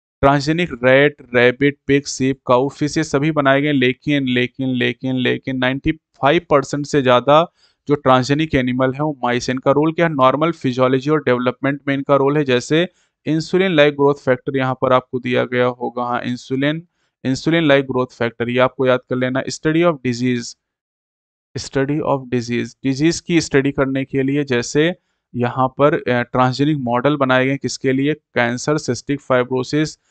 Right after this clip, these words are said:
रूमेटॉइड अर्थराइटिस और अल्जाइमर के लिए, है ना। कार आप याद करोगे, कार के लिए ट्रांसजेनिक मॉडल है। बायोलॉजिकल प्रोडक्ट की अगर बात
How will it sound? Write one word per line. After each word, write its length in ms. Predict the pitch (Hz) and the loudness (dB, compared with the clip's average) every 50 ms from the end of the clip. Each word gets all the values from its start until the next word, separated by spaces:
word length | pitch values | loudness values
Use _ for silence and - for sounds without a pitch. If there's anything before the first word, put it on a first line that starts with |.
| _ _ _ _ - | _ _ _ _ -2
रूमेटॉइड 480 | 127 131 127 127 127 139 143 147 151 - | 0 2 2 0 2 4 4 4 4 2
अर्थराइटिस 680 | - 127 123 - - 127 123 123 - - 147 143 - 131 | -2 -2 -2 -2 -2 0 0 0 0 -2 -2 -2 0 0
और 180 | 127 139 - - | 0 0 0 0
अल्जाइमर 680 | 120 117 120 117 113 120 123 120 120 120 123 127 135 135 | 0 0 0 -2 -2 -2 0 0 0 -2 -2 -4 -4 -4
के 240 | 127 - - 120 117 | -6 -6 -6 -6 -4
लिए, 160 | 117 117 120 | -4 -4 -6
है 60 | 127 | -6
ना। 100 | 139 160 | -6 -6
कार 460 | 156 - _ _ 117 120 123 123 123 | -8 -10 _ _ 0 2 4 4 4
आप 240 | 120 113 117 - - | 4 2 2 0 -2
याद 140 | 120 120 123 | -4 -4 -4
करोगे, 340 | - _ _ 113 - 123 123 _ _ | -6 _ _ -16 -16 -16 -20 _ _
कार 220 | 127 127 131 135 | 2 2 2 2
के 120 | - - 147 | 0 -2 -4
लिए 80 | 147 | -2
ट्रांसजेनिक 440 | 143 - 131 127 127 131 135 135 135 | 0 0 0 0 0 -2 -4 -4 -4
मॉडल 380 | 135 131 127 127 131 131 135 139 | -2 -2 -2 0 0 -2 -2 -4
है। 80 | 143 - _ _ _ _ _ _ _ _ _ - | -8 -14 _ _ _ _ _ _ _ _ _ 2
बायोलॉजिकल 520 | 127 131 139 147 151 160 - - 196 196 | 4 4 6 4 2 2 2 0 0 0
प्रोडक्ट 480 | 190 - 151 139 135 135 151 147 - _ | 2 4 4 4 6 4 2 -4 -4 _
की 120 | - 151 | 0 0
अगर 160 | 143 143 143 | 2 2 0
बात 260 | 139 - 131 135 131 | 2 4 2 2 2